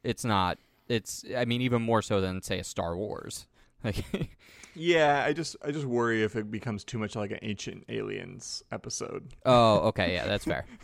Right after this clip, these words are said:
Speaker 1: That's fair.
Speaker 2: <laughs> Where it's like, you know, you can't see my face, people listening, but it's like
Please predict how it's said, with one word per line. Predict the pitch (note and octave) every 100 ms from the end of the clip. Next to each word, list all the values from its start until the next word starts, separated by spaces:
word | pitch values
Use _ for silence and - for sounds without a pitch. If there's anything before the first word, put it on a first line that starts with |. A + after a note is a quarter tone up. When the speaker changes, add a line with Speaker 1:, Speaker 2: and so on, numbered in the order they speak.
| - - -
Speaker 1:
That's | A2+ C3
fair. | - C4+
Speaker 2:
<laughs> |
Where | D3+ C#3 C3+ D3 B2
it's | A#2+
like, | A2+ G#2 - - _ _ _
you | A#2+
know, | G#2 G#2+ G2+ A2 A#2+ _ _
you | B2
can't | A#2 B2+
see | - A2+
my | G#2+ G#2
face, | A2+ G#2 G2 - -
people | A2 G#2
listening, | G#2 G2+ G#2+ G#2+ G#2+
but | G#2+
it's | G2
like | A2